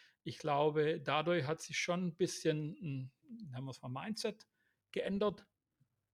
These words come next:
das dazu führt, dass man jetzt alle Möglichkeiten durchdenkt. Das ist vielleicht schon eine Änderung,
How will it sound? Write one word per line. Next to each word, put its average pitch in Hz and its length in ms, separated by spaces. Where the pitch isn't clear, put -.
das 147 180
dazu 156 300
führt, 170 540
dass 151 240
man 143 360
jetzt - 380
alle 143 240
Möglichkeiten 120 840
durchdenkt. 107 680
Das 160 220
ist 165 180
vielleicht 151 320
schon 139 160
eine 139 140
Änderung, 127 580